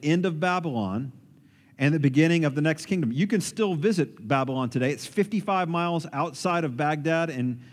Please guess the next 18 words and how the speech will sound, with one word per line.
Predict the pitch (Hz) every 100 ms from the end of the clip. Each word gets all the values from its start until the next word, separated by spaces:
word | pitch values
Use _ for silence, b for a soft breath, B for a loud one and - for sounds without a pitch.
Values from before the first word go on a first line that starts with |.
| B 127
Iraq, | 139 135 95 - -
and | 131
it's | 123 139
a | 123
unesco | 123 135 143 147 - 160 151 135
World | 123 135 151 151 147 - B B B B
Heritage | 156 160 156 156 104
Site, | - - 113 95 - - -
even | 135 147 151
today. | 139 127 101 78 - -
It, | 107 -
it, | 113
you | 113 113
can | 117
go | 131 135
and | 117
visit | 131 120 101
that. | 98 82